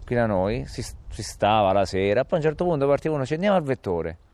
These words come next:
E può essere che si partiva con mio zio, oppure si organizzava il giorno dopo. Si andava tutti al Vettore, mi ricordo una bellissima escursione l'anno scorso, serata caldissima, eh, corrispondeva anche con una luna piena.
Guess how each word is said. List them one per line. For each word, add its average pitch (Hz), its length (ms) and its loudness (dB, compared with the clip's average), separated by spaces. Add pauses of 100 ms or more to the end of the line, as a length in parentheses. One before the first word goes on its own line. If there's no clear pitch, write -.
(180)
E 208 440 0
può 208 80 0
essere 196 240 0
che 180 60 -2
si 196 100 -2
partiva 170 480 2
con 147 120 -2
mio 151 120 -2
zio, 151 120 4
oppure 147 160 2
si 131 80 2
organizzava 127 440 0
il 123 80 0
giorno 127 180 0
dopo. 117 220 2
Si 151 80 -2
andava 165 180 2
tutti 143 140 0
al 101 40 0
Vettore, 113 300 0
mi 117 60 0
ricordo 107 260 2
una 113 100 2
bellissima 127 360 -4
escursione 117 480 -4
l'anno 123 320 0
scorso, 104 480 -2 (100)
serata 117 400 2
caldissima, 123 880 -2 (300)
eh, 101 360 2
corrispondeva 107 540 -2
anche 107 180 0
con 101 180 0
una 98 220 0
luna 98 280 0
piena. 95 460 -2